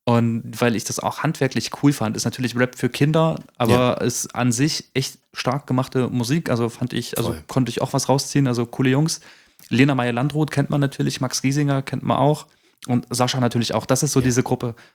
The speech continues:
Speaker 1: Hast du dir vorher viele Gedanken gemacht, wo möchtest du hingehen? Hast du da musikalisch überlegt, zu wem passe ich, wer könnte mir was beibringen? Hast du mit, äh, deinen Eltern da gesprochen, mit was denkt ihr, was könnte vielleicht passen? Oder hast du dir vielleicht auch gar keine Gedanken gemacht?
Speaker 2: Ähm, also,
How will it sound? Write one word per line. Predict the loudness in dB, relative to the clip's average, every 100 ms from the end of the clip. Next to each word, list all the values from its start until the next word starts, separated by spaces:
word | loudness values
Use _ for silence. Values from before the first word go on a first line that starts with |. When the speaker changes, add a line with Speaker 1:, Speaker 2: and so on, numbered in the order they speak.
| -8
Speaker 1:
Hast | -2
du | 2
dir | 2
vorher | 2 0
viele | 0 -2 -2
Gedanken | -2 -2 -2 -4 0
gemacht, | 2 0 -2
wo | -14 -2 2
möchtest | 2 2 0 -2
du |
hingehen? | 0 2 4 4 2 0 -10 _ _
Hast | -4 4
du | 4 4 -2 _
da | 2 4
musikalisch | 4 2 0 0 2 2
überlegt, | 4 4 2 0
zu | 0 4
wem | 4
passe | 2 0 0
ich, | 0
wer | 0
könnte | 2 2
mir | 2 2
was | 2
beibringen? | 4 4 6 6 6 4 0 -20 -4
Hast | -2 0 4
du | 6 6
mit, | 6 6 4 2 0
äh, | 4 4
deinen | 4 2
Eltern | 4 4 4 4
da | 2
gesprochen, | 0 -2 2 4
mit | 4 2
was | 0
denkt | 4 2 4
ihr, | 2 4
was | 4
könnte | 4 2 2
vielleicht | 2 2 2
passen? | 0 2 2 4
Oder | 4 2
hast | 2 2
du |
dir | 2
vielleicht | 2 2 2
auch |
gar | 2
keine | 4 6
Gedanken | 6 2 0
gemacht? | 0 -2 -12 _ _ 2
Speaker 2:
Ähm, | 6 8 8 6
also, | 2 4 8 10 8